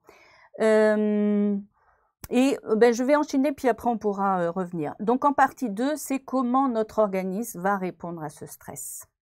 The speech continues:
D'accord ? Alors il y a un, un médecin, euh, un médecin qui a, euh, travaillé, qui s'appelle Anceli, c'est un médecin québécois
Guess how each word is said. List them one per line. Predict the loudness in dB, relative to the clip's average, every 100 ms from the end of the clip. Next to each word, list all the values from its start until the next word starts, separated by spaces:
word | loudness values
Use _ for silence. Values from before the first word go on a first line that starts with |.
| -12
D'accord ? | -12 -2 -2 -2 -10 -20 -16 2
Alors | 4 6 4
il | 4
y | 6
a | 6 6
un, | 0 0 2 0 -2
un | 0 2
médecin, | 2 0 -4 0 2 0 -4 _ _ _ _ -4
euh, | 0 2 2 2 2 2 2 0 -2
un | 0 0
médecin | 2 0 -4 -2 0 0
qui | -4 -6 2
a, | 6 6 4 0
euh, | -2 -2 -2 0 0
travaillé, | -2 2 4 6 2 0 -2
qui | -4 -6
s'appelle | -6 -2 -4 -2
Anceli, | -4 -4 -4 -6 -4 -2 -4 -6
c'est | -6 -8 -4
un | -4
médecin | -2 -4 -6 -4 -4
québécois | -4 -6 -4 -4 -2 2 4 4